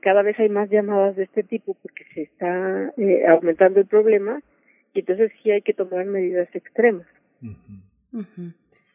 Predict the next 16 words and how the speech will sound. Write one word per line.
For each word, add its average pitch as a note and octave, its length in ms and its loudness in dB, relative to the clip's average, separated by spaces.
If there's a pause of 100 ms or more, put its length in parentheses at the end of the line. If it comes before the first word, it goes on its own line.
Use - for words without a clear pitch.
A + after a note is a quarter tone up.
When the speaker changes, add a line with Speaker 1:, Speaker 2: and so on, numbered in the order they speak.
(160)
Speaker 3:
Eh, F#3+ 400 -10
bueno, G3 220 -4
en F#3 80 -2
estas, G3+ 400 -8
en F#3+ 180 -6
estas G3+ 300 -8
situaciones F#3+ 560 -6
tan G3 160 -2
dolorosas F#3 640 -6
donde, E3+ 480 -6
por E3+ 180 -12
supuesto, F#3+ 640 -6
los F3+ 220 -6
familiares F#3 540 -4
querrán G3 400 -6
saber, G3 440 -6